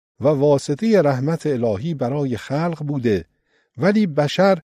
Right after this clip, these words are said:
پشت ابر گناه و حجاب‌های ظلمانی قرار گرفته و پذیرای آن امام همام نیست. و الا روز ظهور آن حضرت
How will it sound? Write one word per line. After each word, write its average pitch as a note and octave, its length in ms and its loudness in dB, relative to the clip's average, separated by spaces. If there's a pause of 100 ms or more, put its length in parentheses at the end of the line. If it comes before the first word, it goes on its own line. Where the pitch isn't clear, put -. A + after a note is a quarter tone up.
(280)
پشت - 340 0
ابر D#3+ 360 0
گناه D3 520 2
و D3 60 0
حجاب‌های C#3+ 920 2
ظلمانی B2+ 760 0
قرار E3+ 420 -4
گرفته A#2 560 0 (440)
و B2 140 -2
پذیرای D3+ 680 0
آن C#3 260 2
امام A2 320 0
همام G2+ 460 -2
نیست. A2+ 460 -4 (560)
و F2+ 60 -6
الا F2+ 560 0 (300)
روز G3+ 400 2
ظهور F3 500 2
آن A#2 200 2
حضرت G2+ 540 -4